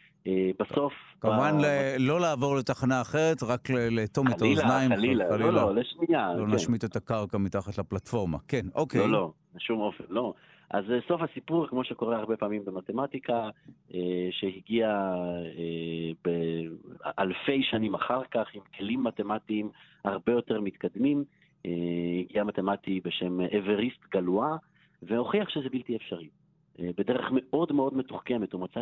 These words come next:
Speaker 1: קשר בין הסיפור הגרפי והגיאומטרי לחלוטין הזה למשוואות. הוא ממש ראה איך כל פעם שמסרטטים קשת או מסרטטים קו ישר, זה כמו למצוא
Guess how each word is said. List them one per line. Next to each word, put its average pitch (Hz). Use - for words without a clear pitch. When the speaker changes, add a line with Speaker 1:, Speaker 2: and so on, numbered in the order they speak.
Speaker 1:
קשר 120
בין 110
הסיפור 139
הגרפי 110
והגיאומטרי 107
לחלוטין 107
הזה 110
למשוואות. 95
הוא 92
ממש 98
ראה 113
איך 101
כל 127
פעם 120
שמסרטטים 110
קשת 131
או 95
מסרטטים 101
קו 113
ישר, 120
זה 101
כמו 110
למצוא 117